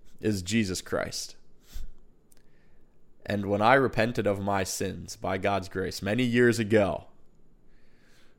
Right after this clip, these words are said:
that's a recognition that I'm not perfect, I never will be perfect, and I am standing inside Christ's perfection. That's my only hope.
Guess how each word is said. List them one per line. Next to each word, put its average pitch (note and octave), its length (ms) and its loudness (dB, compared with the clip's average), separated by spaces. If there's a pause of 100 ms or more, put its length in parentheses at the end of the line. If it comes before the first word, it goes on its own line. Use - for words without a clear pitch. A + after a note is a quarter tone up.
(640)
that's - 180 0
a C3+ 60 4
recognition G#2+ 680 2
that F#2+ 120 -2
I'm A2 240 4
not G#2+ 280 2
perfect, A#2+ 440 0
I G#2+ 100 2
never A2 240 0
will G2 260 0
be A2+ 140 2
perfect, A#2+ 520 0
and F#2+ 140 -6
I G#2+ 240 0
am F#2+ 180 -2
standing A2 760 0
inside F#2+ 680 -4
Christ's - 960 -2 (360)
perfection. - 840 -6 (1500)
That's A#2+ 240 4
my A#2 200 6
only F#2 260 0
hope. - 360 -6